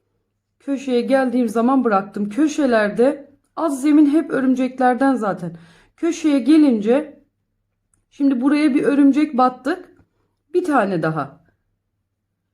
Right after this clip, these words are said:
örümcek. Bir köşeyi dönmede, dönmede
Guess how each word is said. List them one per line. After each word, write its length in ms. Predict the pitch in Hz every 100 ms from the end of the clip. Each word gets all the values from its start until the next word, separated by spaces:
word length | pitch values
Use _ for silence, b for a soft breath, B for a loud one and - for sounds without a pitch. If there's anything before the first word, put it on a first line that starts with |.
| _ _ _ _ _ _ _ _ _ _ _ _ _
örümcek. 720 | 208 190 185 170 277 - - _ _ _ _ _ _ _ _ _ _ _ _ _ _ _ _ _ _ _ _ _ _ _ _
Bir 160 | 320 349
köşeyi 540 | 330 - 320 330 254
dönmede, 680 | 339 311 277 220 226 - - 214
dönmede 680 | 208 320 294 262 233 233 -